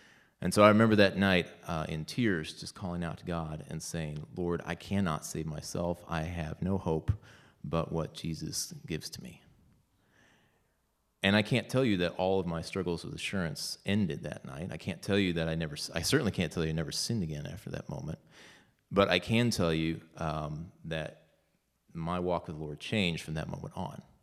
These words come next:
His word, uh, his word was opened up before my mind. I began to understand what I'd simply just been reading before that point, and, um, and I,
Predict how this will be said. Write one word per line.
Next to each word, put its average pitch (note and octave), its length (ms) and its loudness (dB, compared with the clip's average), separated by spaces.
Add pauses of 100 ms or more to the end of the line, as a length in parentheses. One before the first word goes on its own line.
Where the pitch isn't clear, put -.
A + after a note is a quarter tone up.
(640)
His D#2 200 -6
word, G2 540 4
uh, D#2+ 240 -4
his F2 200 -8
word G2+ 220 4
was F2+ 140 -2
opened F2+ 260 0
up D#2+ 100 -4
before - 240 -10
my - 100 -10
mind. G#2+ 440 0
I D#2 60 -10
began E2 300 -4
to E2 60 -8
understand G#2+ 680 0
what E2+ 100 2
I'd E2 160 0
simply F2 320 -4
just D#2 240 -8
been D2 160 -8
reading G#2 460 2 (460)
before F2+ 340 -2
that F2+ 200 -2
point, F2 320 -2 (480)
and, D#2+ 560 -4 (220)
um, G2+ 400 -10 (1120)
and E2 240 0
I, E2 200 2